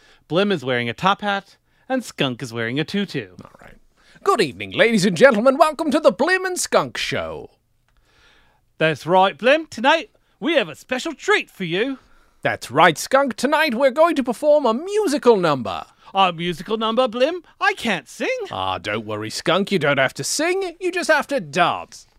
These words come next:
Speaker 1: All right, Blim. But what's the musical number about?
Speaker 2: It's about the most important thing in the world, Skunk.
Speaker 1: And what's that, Blim?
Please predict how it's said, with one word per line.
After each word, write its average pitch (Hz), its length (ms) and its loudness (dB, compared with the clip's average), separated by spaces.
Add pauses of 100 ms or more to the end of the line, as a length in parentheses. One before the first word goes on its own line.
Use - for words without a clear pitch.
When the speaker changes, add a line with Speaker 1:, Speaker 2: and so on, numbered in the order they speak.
(120)
Speaker 1:
All 247 160 4
right, 175 300 2
Blim. 185 320 -4 (220)
But 180 120 4
what's 240 200 4
the 269 80 -6
musical 262 340 -4
number 262 260 2
about? 285 400 2 (380)
Speaker 2:
It's - 140 -10
about 127 240 -8
the 127 60 -6
most 135 240 -6
important 269 500 2
thing 320 140 -6
in 330 60 -6
the 330 60 -4
world, 254 420 2
Skunk. 277 500 0 (320)
Speaker 1:
And 180 160 -2
what's 208 180 4
that, 135 220 0
Blim? 165 320 -2